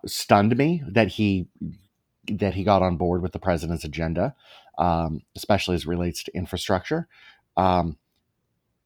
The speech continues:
but was it too little too late? I think that's the right question, that if you've spent, you know, eighteen months baked in with the idea that the Biden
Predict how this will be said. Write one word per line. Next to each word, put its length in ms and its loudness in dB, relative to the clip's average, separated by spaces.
but 220 8
was 240 8
it 120 4
too 160 4
little 200 6
too 160 -2
late? 180 2
I 140 6
think 160 0
that's 240 4
the 100 2
right 160 6
question, 500 -2
that 420 4
if 320 0
you've 140 0
spent, 420 4
you 100 0
know, 220 2
eighteen 420 2
months 340 4
baked 340 0
in 120 2
with 120 -2
the 80 0
idea 320 2
that 260 -6
the 80 -8
Biden 440 0